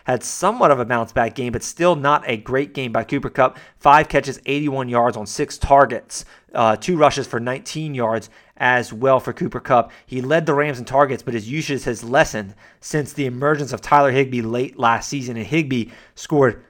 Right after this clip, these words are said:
three times today. Kupp had a few big plays, but Tyler Higbee was the storyline here. Only five targets, which is somewhat concerning. You're not really gonna get it done with five targets and continue to do this because touchdowns are so fluky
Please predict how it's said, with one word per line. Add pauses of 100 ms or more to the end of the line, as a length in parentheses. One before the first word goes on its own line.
(280)
three
times
today.
Kupp
had
a
few
big
plays, (300)
but
Tyler
Higbee (400)
was
the
storyline
here. (260)
Only
five
targets,
which
is
somewhat
concerning. (340)
You're
not
really
gonna
get
it
done
with
five
targets
and
continue (160)
to
do
this (280)
because
touchdowns
are
so
fluky